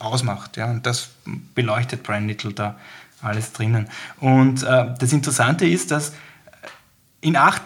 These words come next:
also acht Kapitel lang geht es um diese Frage. Also wer bin ich und wie, wie werde ich zu dem, der ich bin? Auch, auch die Frage, wie kann ich das beeinflussen oder bin ich da irgendwie festgelegt in dem, was ich, das, was ich bin und was ich tue?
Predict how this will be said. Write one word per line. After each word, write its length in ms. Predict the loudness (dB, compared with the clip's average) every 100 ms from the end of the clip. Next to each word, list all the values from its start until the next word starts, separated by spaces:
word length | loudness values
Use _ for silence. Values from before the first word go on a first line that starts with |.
| 0
also 180 | 2 4
acht 220 | 2 0
Kapitel 400 | -2 -2 0 2
lang 280 | 4 4 2
geht 240 | 0 0
es 160 | 0 0
um 500 | 0 4 4 2 -2
diese 300 | 0 2 0
Frage. 320 | 0 0 0
Also 160 | -2 0
wer 140 | 0
bin 220 | 2 4 6
ich 400 | 4 2 -6 -2
und 240 | 0 2
wie, 280 | 2 0 -2 -6
wie 220 | 0 2
werde 240 | 4 2 0
ich 100 | -2
zu 80 | -2
dem, 360 | 0 0 0 -2
der 120 | -8
ich 160 | -6 -2
bin? 340 | 2 2 0 -4
Auch, 200 | -6 0
auch 200 | 0 0
die 120 | -6
Frage, 360 | -2 -2 0 0
wie 180 | -2 0
kann 180 | -2
ich 100 | 0
das 140 | -4 -8
beeinflussen 560 | -8 -4 -2 -2 -4
oder 160 | -2 -2
bin 180 | 0 0
ich 140 | 0
da 260 | -2 -2 -4
irgendwie 520 | -6 -6 -4 -6 -8
festgelegt 760 | -10 -6 -6 -4 -4 -4 -4 -4
in 140 | -2
dem, 180 | 0 0
was 160 | 0
ich, 320 | -4 -8 -12 -10
das, 320 | -10 -10 -10
was 160 | -8 -8
ich 140 | -8
bin 160 | -4 -4
und 120 | -4
was 80 | -6
ich 140 | -8
tue? 180 | -6 -8